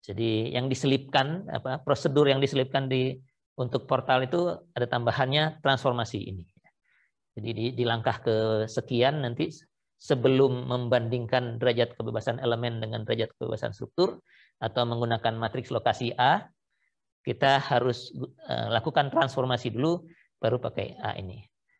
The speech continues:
Nah, sebaliknya dari sini ke sana, eh, pakai A juga ya tadinya. Dari sini ke sana, tapi sekarang nggak bisa. A-nya cuma bisa berlaku dari sini ke sini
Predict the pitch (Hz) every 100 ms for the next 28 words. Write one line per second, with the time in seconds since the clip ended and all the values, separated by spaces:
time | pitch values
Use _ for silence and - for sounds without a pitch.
0 | _ _ - 131 107 117 110 113 147 165
1 | 123 120 127 120 120 123 139 147 156 -
2 | _ _ 208 123 117 117 120 - 131 127
3 | 143 147 127 120 147 185 185 _ 117 120
4 | 139 - _ _ _ _ _ _ _ _
5 | _ _ _ - - 107 - 104 117 180
6 | - - - 139 143 127 135 135 117 127
7 | 131 147 143 123 131 123 123 127 127 117
8 | - 120 117 - 113 208